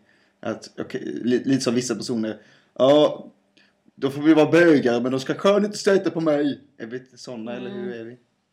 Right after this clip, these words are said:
Speaker 2: Alltså, jag tänker så här, de kan ju få finnas på jorden, men de behöver inte finnas i det landet jag bor i.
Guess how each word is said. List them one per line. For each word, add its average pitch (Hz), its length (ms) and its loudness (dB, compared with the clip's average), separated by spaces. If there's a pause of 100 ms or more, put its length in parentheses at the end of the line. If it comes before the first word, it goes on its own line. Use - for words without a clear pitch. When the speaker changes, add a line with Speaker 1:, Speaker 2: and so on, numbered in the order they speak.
(340)
Speaker 2:
Alltså, 233 160 -6
jag 269 60 -10
tänker 254 240 -6
så 226 140 -4
här, 214 140 2
de 214 140 -10
kan 214 140 -10
ju 202 60 -10
få 202 100 -20
finnas 196 300 -12
på 180 80 -14
jorden, 170 360 -14
men 165 100 -18
de 165 60 -14
behöver 170 160 -12
inte 175 140 -16
finnas 214 340 -14
i 170 40 -14
det 160 120 -12
landet 135 380 -14
jag 190 160 -6
bor 165 120 -14
i. - 80 -14